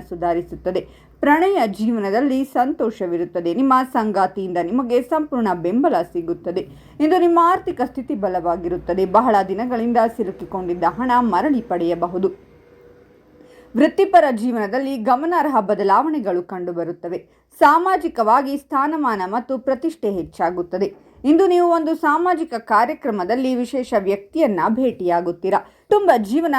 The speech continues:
ಸಂತೋಷದಿಂದ ಕೂಡಿರುತ್ತದೆ. ಪ್ರಣಯ ಜೀವನದಲ್ಲಿ ಸಂತೋಷದ ವಾತಾವರಣವಿರುತ್ತದೆ. ಸಂಬಂಧದ ಸಮಸ್ಯೆಗಳು ಬಗೆಹರಿಯುತ್ತವೆ. ಪ್ರೇಮ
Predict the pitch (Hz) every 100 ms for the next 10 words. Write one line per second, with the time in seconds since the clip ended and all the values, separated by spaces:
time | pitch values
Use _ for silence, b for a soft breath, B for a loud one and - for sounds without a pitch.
0 | 269 285 294 349 403 359 254 208 196 196
1 | - 254 196 185 190 190 196 196 220 359
2 | 381 202 185 190 180 170 269 247 311 B
3 | B - 285 320 359 359 262 220 180 196
4 | - 285 214 185 170 170 180 180 185 190
5 | 196 214 233 254 240 226 233 233 226 254
6 | 359 240 185 170 175 190 175 175 175 185
7 | 196 B B B 285 330 370